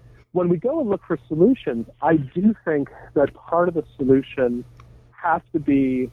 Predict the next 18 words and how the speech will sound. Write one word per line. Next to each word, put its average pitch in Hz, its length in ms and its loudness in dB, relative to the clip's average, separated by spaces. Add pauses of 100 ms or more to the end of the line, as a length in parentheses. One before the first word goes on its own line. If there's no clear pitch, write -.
(300)
in 151 120 2
asking 139 420 -2
gatekeepers 131 640 -2
to 123 60 -8
take 127 240 -2
on 120 140 -2
more 117 180 0
of 117 60 -4
a - 120 -14
civic 113 300 -4
function. 175 500 -2 (500)
And 151 140 -2
I 147 80 2
do 151 400 -2
think 160 240 -6
there's 135 240 0
a 131 60 -2
real 131 800 -2